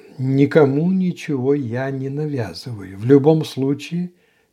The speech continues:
каждый за себя ответит перед Богом.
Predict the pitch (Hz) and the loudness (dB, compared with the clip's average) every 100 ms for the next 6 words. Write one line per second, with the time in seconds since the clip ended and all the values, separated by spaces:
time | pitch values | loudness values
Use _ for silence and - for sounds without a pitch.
0 | - 143 147 143 143 147 131 127 - 139 | 0 6 6 4 0 -2 -2 -6 -8 -6
1 | 117 139 147 156 143 120 120 127 139 139 | 0 2 0 -4 -10 -12 -6 -4 -4 -6
2 | 120 _ 127 120 123 107 101 98 101 | -14 _ -6 -4 -6 -8 -12 -12 -16